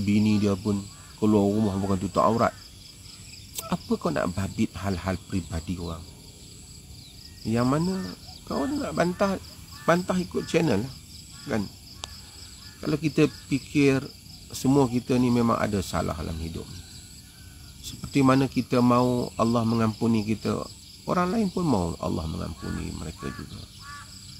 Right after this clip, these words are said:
Tapi once kita buka orang punya, Allah akan buka kita punya. Orang, orang yang duk buka kesalahan orang ni,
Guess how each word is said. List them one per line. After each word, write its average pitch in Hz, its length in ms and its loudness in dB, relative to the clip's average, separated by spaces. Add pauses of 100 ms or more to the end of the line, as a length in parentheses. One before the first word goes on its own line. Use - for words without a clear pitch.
(360)
Tapi 165 480 2 (480)
once 123 320 4
kita - 240 -2
buka 107 320 -2
orang 110 320 4
punya, 127 240 2 (400)
Allah 139 240 2
akan 87 240 -4
buka - 240 -10
kita - 240 -10
punya. - 240 -12 (800)
Orang, 107 240 8
orang 131 240 8
yang 127 240 6
duk - 160 2
buka 113 320 2
kesalahan 117 480 2
orang 117 400 2
ni, 135 80 -2